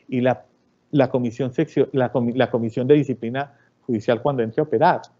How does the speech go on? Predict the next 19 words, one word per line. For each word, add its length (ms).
O 80
sea, 180
como 340
para 220
no, 260
para 240
no 380
recabar 720
y 60
hasta 180
dónde 260
podría 600
afectarse 880
el, 420
el 160
principio 880
de 440
el 220
non 320